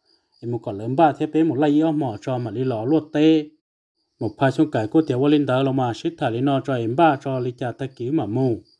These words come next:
Chỉ nhớ trong hôm tờ, chữ của cô lòm ba, một phái xong kẻ là nữ cung ba chút chúa tàu. Ta kỳ sơn gió chẳng sư, một phái xong kẻ nhan rải tô trong tờ chữ của chế. Tôi sẽ tìm một cuộc trong na hai nữa mà nhưng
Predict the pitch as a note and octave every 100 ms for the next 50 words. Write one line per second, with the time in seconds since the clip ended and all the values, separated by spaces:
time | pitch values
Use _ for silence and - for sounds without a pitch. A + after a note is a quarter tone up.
0 | _ _ _ _ _ _ _ _ C3+ D3+
1 | E3+ C3+ D#3+ F3 C3+ C3 C3 C3 - C3+
2 | C3+ G#2+ E3+ D#3 A#2 B2 D#3+ C#3+ B2+ G#2
3 | - C3 D#3 - B2 A2 A#2 A2+ D3+ D3
4 | D#3+ D3 C3+ - D3+ F3 F3 F3 F3 D3
5 | C3 A#2+ A#2+ _ _ _ _ _ _ -
6 | C#3+ C#3 - A#2+ A#2+ B2 B2+ B2+ - G#2
7 | G2 D3+ D3+ D3 D3 C#3 G#2 - C3 D#3
8 | D3 - A#2 A#2 D#3+ D3+ C#3 G#2+ - D3+
9 | C#3+ C3 C3 G2 - A#2+ - A#2+ - -
10 | A2 A#2 A2+ - _ _ _ _ _ _
11 | _ F3 D3+ E3 D#3 B2+ A2+ B2 - C#3
12 | B2 C#3 D#3+ D3 D#3 C#3+ B2 B2+ A#2+ D#3+
13 | D#3 C#3+ C3